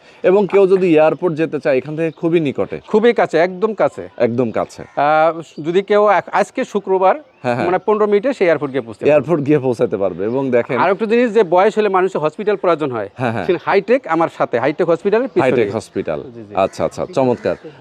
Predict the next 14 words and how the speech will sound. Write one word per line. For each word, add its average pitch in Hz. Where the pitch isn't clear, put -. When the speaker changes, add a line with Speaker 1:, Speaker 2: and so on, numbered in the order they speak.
Speaker 1:
তার 165
মানে 208
যে, 233
যে 180
কোনো 226
শিক্ষা 170
প্রতিষ্ঠান, 180
হাসপাতাল, 156
মসজিদ, 127
মাদ্রাসা 147
থেকে 143
শুরু 135
করে, 139
আহ, -